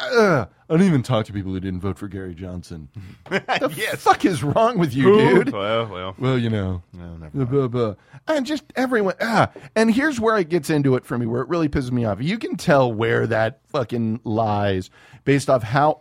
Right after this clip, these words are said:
Speaker 1: often their beliefs have to be mentioned in articles about them.
Speaker 2: <laughs>
Speaker 1: And I mean that specifically
Speaker 2: They're like
Speaker 1: talking
Speaker 2: vegan marathon runners.
Speaker 1: Yeah. Like, like Milius, any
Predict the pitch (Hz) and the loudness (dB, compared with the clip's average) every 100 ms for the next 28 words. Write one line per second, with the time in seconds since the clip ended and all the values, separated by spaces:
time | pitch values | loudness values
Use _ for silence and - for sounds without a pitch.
0 | _ 127 139 151 - 143 139 139 _ 123 | _ -2 0 0 -2 -2 -2 -6 _ -6
1 | 117 131 120 120 120 117 - 110 107 117 | 0 0 0 -2 -2 -4 -2 -4 -2 -2
2 | 113 107 107 - 110 98 - 117 110 107 | 0 0 -2 -4 -6 -6 -8 -4 -2 -2
3 | 107 - _ _ _ 135 117 107 104 90 | -4 -8 _ _ _ 0 2 2 -2 -4
4 | 87 82 - 78 - - 320 - 165 196 | -4 -6 -6 -8 -10 -6 -4 0 4 6
5 | 226 226 214 - 208 185 233 254 247 202 | 6 6 4 2 -4 -2 0 0 2 2
6 | 190 214 147 226 226 220 185 151 131 113 | 2 2 2 2 0 0 0 -2 -2 -4
7 | 98 76 - 160 147 87 73 _ - - | -8 -12 0 4 6 4 -2 _ -20 0
8 | 190 208 - 196 175 165 208 208 127 101 | 2 4 2 0 0 0 2 2 0 -4
9 | - _ 185 196 220 | -10 _ 2 4 2